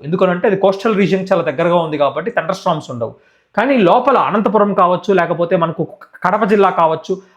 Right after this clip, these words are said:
అలానే వచ్చేసి ఏంటంటే సత్యసాయి జిల్లా కావచ్చు, ఇలాంటి ప్రాంతాల్లో గత రెండు మూడు రోజులుగా మనము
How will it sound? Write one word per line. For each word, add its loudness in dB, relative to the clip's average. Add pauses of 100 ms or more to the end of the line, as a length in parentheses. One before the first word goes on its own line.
(120)
అలానే 2
వచ్చేసి -2
ఏంటంటే 0 (460)
సత్యసాయి 2
జిల్లా 4
కావచ్చు, 0
ఇలాంటి 2
ప్రాంతాల్లో 0
గత 2
రెండు 2
మూడు 2
రోజులుగా 4
మనము -2